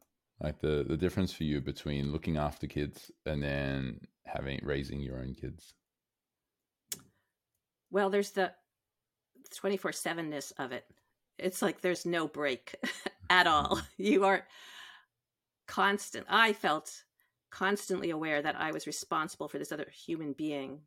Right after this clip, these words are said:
Speaker 2: And even when I went to bed, that I could be interrupted at any moment, right? <laughs> And
Speaker 1: Mm-hmm.
Speaker 2: often was <laughs> in the early years.
Speaker 1: Yeah.
Speaker 2: So,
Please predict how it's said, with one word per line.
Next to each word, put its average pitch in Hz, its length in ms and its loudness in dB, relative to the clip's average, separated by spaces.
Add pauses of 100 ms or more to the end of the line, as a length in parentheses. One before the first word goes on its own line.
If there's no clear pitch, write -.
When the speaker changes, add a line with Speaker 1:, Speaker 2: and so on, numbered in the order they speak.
(1000)
Speaker 2:
And 165 280 2
even 185 220 4
when 165 120 -2
I 160 60 0
went 160 160 -6
to - 100 -8
bed, 156 280 -2
that 160 120 0
I 170 100 4
could 175 200 -6
be 165 200 0
interrupted 180 480 -2
at 214 260 4
any 247 260 0
moment, - 500 -2 (440)
right? 185 300 2
<laughs> - 540 0
And 226 120 6
Speaker 1:
Mm-hmm. 226 60 -2
Speaker 2:
often 226 420 6
was 202 560 4
<laughs> - 40 -8
in 214 120 2
the - 100 2
early 170 280 4
years. 151 400 -2 (540)
Speaker 1:
Yeah. - 160 -4
Speaker 2:
So, 196 380 4